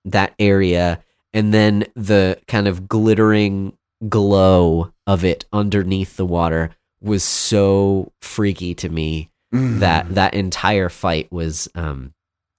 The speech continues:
Speaker 1: was difficult to get through. I just felt it viscerally. Um, and,
Speaker 2: Oh,
Speaker 1: and,
Speaker 2: dude.
Speaker 1: and some of it has to do with the art style of the game as well. I feel like it's almost kind of like a, not quite a fever dream, but it has that kind of,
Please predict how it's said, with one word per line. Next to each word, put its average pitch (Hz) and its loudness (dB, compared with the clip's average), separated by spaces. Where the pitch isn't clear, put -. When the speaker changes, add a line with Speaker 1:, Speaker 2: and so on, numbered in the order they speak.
Speaker 1:
was 104 2
difficult 90 -2
to 92 -6
get 82 -4
through. - -10
I 95 -2
just 95 -4
felt - -2
it - -4
viscerally. 76 0
Um, 65 -2
and, 110 2
Speaker 2:
Oh, 123 6
Speaker 1:
and, 90 2
Speaker 2:
dude. 95 0
Speaker 1:
and 127 4
some 147 4
of 151 2
it - 2
has 139 2
to 131 -4
do 120 2
with 110 0
the - -2
art 104 2
style 107 -2
of 92 -2
the 101 -2
game 90 -2
as 85 -4
well. 85 0
I 85 -2
feel 90 -2
like 85 0
it's 87 -6
almost 95 -2
kind 85 -4
of 82 -4
like 80 -4
a, 78 -2
not - -2
quite 196 4
a 120 6
fever 131 2
dream, 90 -2
but 95 2
it 95 0
has 98 0
that 92 0
kind 92 -4
of, 82 -4